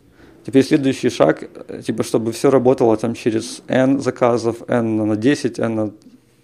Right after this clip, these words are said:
тысячу и так далее. Э, вот. И, э,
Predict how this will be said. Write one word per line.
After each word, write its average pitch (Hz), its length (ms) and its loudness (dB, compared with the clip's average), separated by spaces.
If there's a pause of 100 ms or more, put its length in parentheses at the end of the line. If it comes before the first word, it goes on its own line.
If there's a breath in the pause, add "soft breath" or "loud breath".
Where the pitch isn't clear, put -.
(160)
тысячу - 380 -2
и - 20 0
так 117 200 -2
далее. 107 280 -2 (960 soft breath)
Э, 117 600 2
вот. 120 340 0 (100)
И, 120 480 0 (440)
э, 120 380 2